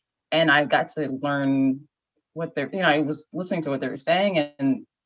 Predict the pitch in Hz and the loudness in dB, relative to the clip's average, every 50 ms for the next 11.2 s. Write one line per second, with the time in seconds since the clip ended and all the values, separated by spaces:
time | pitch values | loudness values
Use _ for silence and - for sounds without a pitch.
0 | _ _ _ - 147 156 185 220 214 170 156 156 156 151 147 139 135 - - 131 | _ _ _ 2 4 4 6 6 4 4 4 4 6 6 6 4 2 0 -2 -6
1 | 123 113 - - - - 170 170 143 120 - - 127 135 131 - 170 175 175 165 | -8 -8 -8 -8 -4 -4 -2 -2 -2 -4 -6 -4 -6 -6 -4 -2 -2 -2 -2 -2
2 | 120 160 156 151 147 143 139 135 - 135 131 - - - - 135 131 135 139 135 | -2 -4 -2 -4 -4 -2 -2 -2 -2 -2 -4 -4 -6 -10 -8 -8 -8 -6 -8 -8
3 | 135 - 127 123 104 104 123 135 143 147 139 117 - - - - _ _ _ _ | -6 -4 -6 -6 -6 -8 -10 -6 -4 -2 -2 -4 -6 -8 -14 -20 _ _ _ _
4 | _ _ _ _ - 139 - - 147 139 - - - 135 - - - - - - | _ _ _ _ -6 -6 -6 -6 -8 -8 -4 -4 -4 -4 -4 -6 -12 -14 -14 -16
5 | _ _ _ _ _ _ _ _ - - - 143 143 139 139 139 135 135 131 127 | _ _ _ _ _ _ _ _ -8 -4 0 0 2 2 2 2 2 0 -2 -4
6 | - - _ _ _ _ _ - 147 151 151 - 170 170 156 151 156 156 151 147 | -6 -10 _ _ _ _ _ -4 -2 -2 0 0 0 0 0 0 2 2 4 6
7 | 147 143 143 139 135 135 127 - - - - 156 147 143 147 147 135 - - _ | 6 6 4 4 2 0 -2 -6 -8 -4 -2 0 2 2 2 0 0 -4 -8 _
8 | _ - 156 151 147 143 143 135 - 135 135 135 135 135 135 131 131 131 135 131 | _ -6 -4 -4 -4 -4 -4 -4 -2 -2 0 0 0 0 0 0 -2 -2 -4 -6
9 | - 147 139 131 131 - 131 131 135 127 127 131 127 127 131 131 123 - - 131 | -6 -6 -6 -6 -6 -8 -6 -6 -4 -4 -4 -6 -6 -4 -4 -4 -4 -4 -6 -6
10 | 120 120 120 - - 120 117 113 - - - - - - - - 127 123 104 - | -6 -6 -8 -6 -6 -6 -6 -8 -12 -14 -16 -18 -18 -16 -12 -10 -8 -8 -8 -8
11 | - - - - | -10 -14 -16 -18